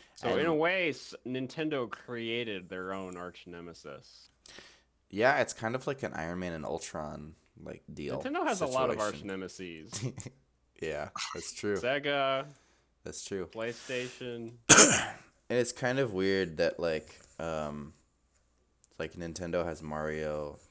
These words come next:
Speaker 2: Xbox has, like, Master Chief.
Speaker 1: Mm-hmm.
Speaker 2: But Sony is just like,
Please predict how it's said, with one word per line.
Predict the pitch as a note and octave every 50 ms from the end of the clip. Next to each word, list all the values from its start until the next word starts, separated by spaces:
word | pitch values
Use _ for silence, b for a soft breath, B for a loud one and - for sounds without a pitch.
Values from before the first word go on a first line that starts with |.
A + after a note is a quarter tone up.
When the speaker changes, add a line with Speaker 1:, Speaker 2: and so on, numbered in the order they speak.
| - -
Speaker 2:
Xbox | D2 - - - E2+ D2+ D2+ - -
has, | - D2 D2+ -
like, | D2+ C#2+ C#2+ - - - - _ _ _ _ - - D2
Master | D2 D2 - - D#2
Chief. | - - - - D2+ D#2 D#2 D#2 - - - - - - - - _ _ _ _ -
Speaker 1:
Mm-hmm. | F#2 F#2+ G2 F#2 F2 F2+ F#2 F#2+ B B B B B B B B B _
Speaker 2:
But | F#2 - -
Sony | - - - - E2+ F2 F#2 F#2+ F#2+ F#2 F2+ E2+
is | E2+ E2 -
just | - D#2 - -
like, | D2 C#2+ -